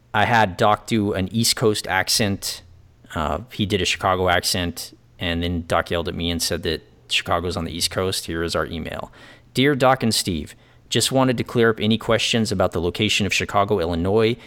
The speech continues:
It is, in fact, not a coastal state, taking it out of the qualification of an East Coast accent.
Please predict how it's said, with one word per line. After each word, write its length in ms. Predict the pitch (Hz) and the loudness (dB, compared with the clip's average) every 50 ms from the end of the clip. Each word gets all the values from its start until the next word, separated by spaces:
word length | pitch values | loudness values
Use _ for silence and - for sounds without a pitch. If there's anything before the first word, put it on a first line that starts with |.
| - - | -18 -6
It 140 | - 85 87 | -4 -2 0
is, 120 | 98 90 | 0 0
in 100 | - 90 | 0 -2
fact, 360 | - - - 104 104 - - 98 | -2 0 2 2 2 2 0 0
not 220 | 92 95 107 117 | 2 2 2 2
a 40 | 98 | 0
coastal 360 | - - 185 208 - - - | 0 0 0 0 2 0 0
state, 420 | - - - 87 85 82 - - - - | 0 0 0 0 0 0 -4 -8 -8 -4
taking 300 | - 107 - - 110 95 | -2 -2 0 0 0 0
it 100 | 92 - | 0 0
out 200 | - 95 120 - | 2 2 2 2
of 80 | 165 147 | 2 0
the 80 | 139 | -2
qualification 760 | - - 143 131 123 110 - - - 131 123 - - 107 90 | 0 2 2 2 2 0 -4 -2 -2 0 0 0 0 -2 -2
of 100 | 82 87 | -2 -2
an 120 | 90 90 90 | -2 -2 -2
East 260 | - 107 110 - - | 0 0 0 0 -4
Coast 400 | - - 101 92 92 - - - - - | -4 -4 -2 -2 -2 -4 -6 -4 -2 -2
accent. 480 | 135 156 - - - - - - - | -2 0 0 -2 -4 -4 -6 -10 -16